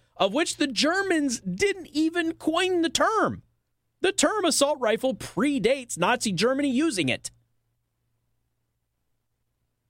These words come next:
But all of those concepts that went into the S T G forty-four, all of those concepts and the development of the weapons before the S T G forty-four by Nazi Germany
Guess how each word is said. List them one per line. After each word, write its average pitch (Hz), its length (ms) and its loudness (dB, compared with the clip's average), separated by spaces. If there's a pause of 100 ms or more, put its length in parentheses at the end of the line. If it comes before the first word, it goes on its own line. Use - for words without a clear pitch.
(380)
But 196 100 2
all 294 180 2
of 277 80 -2
those 254 180 0
concepts 214 540 0
that 147 140 0
went 208 160 2
into 202 120 -2
the 175 120 -2
S 165 120 0
T - 120 -4
G 151 140 0
forty-four, 131 540 -4 (920)
all 285 300 2
of 269 80 -6
those 269 200 0
concepts 220 540 0 (240)
and 180 120 2
the 196 40 0
development 226 480 2
of 196 40 0
the 185 60 2
weapons 180 320 0
before 262 420 0
the 190 140 -6
S 139 100 -6
T 131 120 -2
G 113 120 -2
forty-four 104 540 -4 (380)
by 135 140 0
Nazi 196 300 0
Germany 170 460 -2